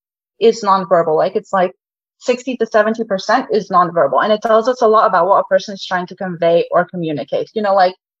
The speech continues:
the easiest example I can give is when someone says, like, "I'm fine," when they don't look fine, or, like, they're upset, or they're, like, teary-eyed.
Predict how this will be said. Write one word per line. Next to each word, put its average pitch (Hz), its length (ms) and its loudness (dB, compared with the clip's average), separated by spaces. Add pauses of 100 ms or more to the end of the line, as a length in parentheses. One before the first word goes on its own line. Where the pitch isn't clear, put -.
(320)
the 226 80 4
easiest 233 500 0 (220)
example 202 440 2
I 262 120 2
can 277 160 -4
give 285 160 4
is 277 140 -6
when 226 120 -4
someone 226 260 -2
says, 220 180 -4
like, 208 180 2 (100)
"I'm - 440 -6
fine," 208 360 2
when 220 120 0
they 208 80 0
don't 202 200 -2
look 220 220 0
fine, 220 340 4
or, 175 120 2
like, 175 260 -2
they're 180 140 4
upset, - 440 2
or 190 140 4
they're, 185 160 2
like, 185 220 -2
teary-eyed. 202 640 2